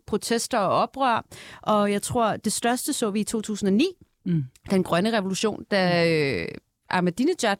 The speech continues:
Speaker 1: blev valgt til præsident igen til alles overraskelse, øh, og der er jo, der har jo været noget valgsvindel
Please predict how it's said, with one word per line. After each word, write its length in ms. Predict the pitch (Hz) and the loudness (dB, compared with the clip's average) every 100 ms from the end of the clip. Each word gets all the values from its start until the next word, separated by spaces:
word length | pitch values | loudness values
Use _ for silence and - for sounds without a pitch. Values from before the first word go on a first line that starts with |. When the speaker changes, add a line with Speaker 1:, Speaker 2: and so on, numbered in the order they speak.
| - | -2
Speaker 1:
blev 220 | 208 185 | -2 0
valgt 220 | 226 226 | -2 -2
til 60 | - | -4
præsident 440 | 220 202 226 233 | -4 -2 -4 -4
igen 220 | 214 208 | -2 0
til 80 | 240 | 0
alles 260 | - 233 349 | 0 0 0
overraskelse, 720 | 202 226 202 190 220 202 214 - - - - | 0 0 0 -2 -6 -6 -8 -10 -16 -10 0
øh, 120 | 214 190 | 2 2
og 120 | 202 | 2
der 180 | 202 190 | 2 2
er 180 | 185 180 | 2 2
jo, 300 | 180 180 180 | 0 -2 -2
der 80 | 202 | -2
har 180 | 202 151 | -2 0
jo 180 | 202 185 | -2 0
været 220 | 190 185 | 2 2
noget 180 | 180 165 | 2 2
valgsvindel 640 | 160 165 - 185 - 156 | 0 -2 -2 -2 -2 -6